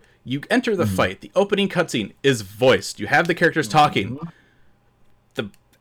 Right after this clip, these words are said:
Speaker 1: bosses that you fight have lines and aren't voiced. Why is only half of these things voiced? Voice the whole damn thing or none of it. It doesn't make any sense
Speaker 2: Mm-hmm.
Speaker 1: to me. It drives me crazy. <laughs>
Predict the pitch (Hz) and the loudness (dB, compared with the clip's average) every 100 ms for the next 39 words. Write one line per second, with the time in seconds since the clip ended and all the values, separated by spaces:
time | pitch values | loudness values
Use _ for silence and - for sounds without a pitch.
0 | - - 185 240 233 190 165 160 - 240 | -14 -4 0 0 -4 -10 -12 -14 0 2
1 | 185 - - 208 202 151 180 202 196 - | 2 0 2 4 4 2 0 2 0 -2
2 | - 180 - 117 180 165 - 127 151 196 | 4 4 4 0 6 6 4 0 2 4
3 | 185 196 180 - 214 240 180 156 175 - | 4 6 4 4 4 4 2 -2 -2 4
4 | 185 170 139 185 196 101 - - - - | 6 6 2 6 6 6 0 -10 -16 -2
5 | 165 233 - 190 - 214 202 208 202 202 | 4 4 4 0 4 4 6 4 4 4
6 | 190 185 165 160 165 170 131 101 - 127 | 2 4 4 4 4 4 4 2 0 0
7 | 165 170 196 147 160 156 143 - 113 90 | 4 2 2 -2 0 0 0 0 -2 -2
8 | 98 95 101 - 160 165 147 120 - - | -8 -6 -8 0 2 2 -2 -8 -8 -18
9 | - 175 151 95 - - _ - - - | -10 -6 -6 -6 -14 -20 _ -20 -20 -12
10 | - - - | -10 -6 -6